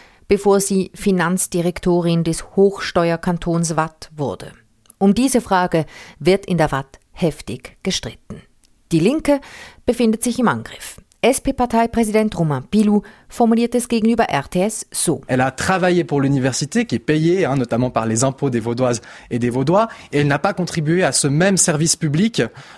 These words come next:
Speaker 2: euh, dont elle a pu bénéficier.
Speaker 1: Dietli habe für die Universität Lausanne gearbeitet. Sie habe also profitiert von Leistungen,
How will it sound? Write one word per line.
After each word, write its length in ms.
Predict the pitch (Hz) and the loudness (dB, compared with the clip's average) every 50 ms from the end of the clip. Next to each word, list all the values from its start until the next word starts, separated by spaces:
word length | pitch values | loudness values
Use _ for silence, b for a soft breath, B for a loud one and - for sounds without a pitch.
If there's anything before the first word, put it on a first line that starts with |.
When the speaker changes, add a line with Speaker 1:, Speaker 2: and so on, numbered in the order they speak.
| B | B
Speaker 2:
euh, 140 | - 127 127 123 | -2 -2 0 0
dont 160 | 123 160 165 | 0 0 0
elle 140 | 190 170 156 | 2 0 0
a 80 | 156 | 0
pu 160 | 151 - 185 | -2 -2 0
bénéficier. 580 | 170 165 165 156 147 - - 151 - - 120 104 98 - | 0 2 0 0 -2 -2 -2 -2 -2 -2 -2 -4 -2 -2
Speaker 1:
Dietli 400 | 247 254 247 - - 113 - _ _ - - - | -2 -2 -4 -6 -12 -14 -14 _ _ -20 -10 -2
habe 260 | - 202 208 208 254 | 0 0 2 2 0
für 140 | 247 254 262 | 0 0 0
die 160 | 214 233 220 | 0 0 0
Universität 680 | - 214 214 214 190 196 196 - 190 - 185 185 180 - | 2 2 4 4 4 2 0 -4 -4 -2 0 0 0 0
Lausanne 460 | 160 147 160 160 - - 131 127 135 135 | 0 0 2 2 0 -2 -4 -6 -8 -8
gearbeitet. 800 | - 131 117 131 127 127 - 127 120 131 131 - 127 - - - _ | -8 -6 -4 -4 -4 -4 -4 -6 -6 -8 -10 -12 -16 -18 -18 -16 _
Sie 220 | - - - 196 | -4 0 2 4
habe 260 | 190 196 202 202 208 - | 4 4 4 2 2 0
also 200 | 175 165 - 175 | 0 0 -2 -4
profitiert 640 | - - 196 190 214 208 - - 233 247 190 - - | -4 -4 -2 -2 -2 -4 -2 -2 0 0 0 0 -2
von 220 | - 165 147 143 | -4 -4 -2 0
Leistungen, 640 | 143 160 160 170 165 - - - 202 202 214 226 220 | 0 2 2 2 0 0 0 0 2 4 4 2 0